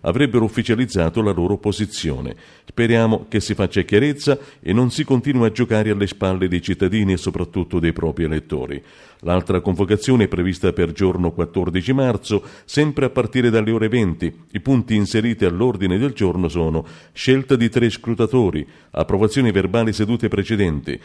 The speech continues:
interrogazioni, mozioni ed interpellanze. Revoca dello statuto della consulta giovanile approvato con delibera di Consiglio Comunale numero venti del due marzo duemilanove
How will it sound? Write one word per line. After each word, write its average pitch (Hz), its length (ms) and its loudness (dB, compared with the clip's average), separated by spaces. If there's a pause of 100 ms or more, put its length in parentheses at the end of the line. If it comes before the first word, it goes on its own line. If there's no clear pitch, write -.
(140)
interrogazioni, 107 920 0
mozioni 90 460 0
ed 120 100 0
interpellanze. 101 960 -2 (540)
Revoca 117 460 4
dello 90 300 2
statuto 104 420 0
della 82 240 2
consulta 90 540 0
giovanile 107 520 2 (280)
approvato 135 640 2
con 120 160 2
delibera 110 480 2
di 95 160 -2
Consiglio 101 440 0
Comunale 101 440 0
numero 101 260 2
venti 98 400 0
del 90 340 2
due 110 260 0
marzo 92 440 -2
duemilanove 87 880 0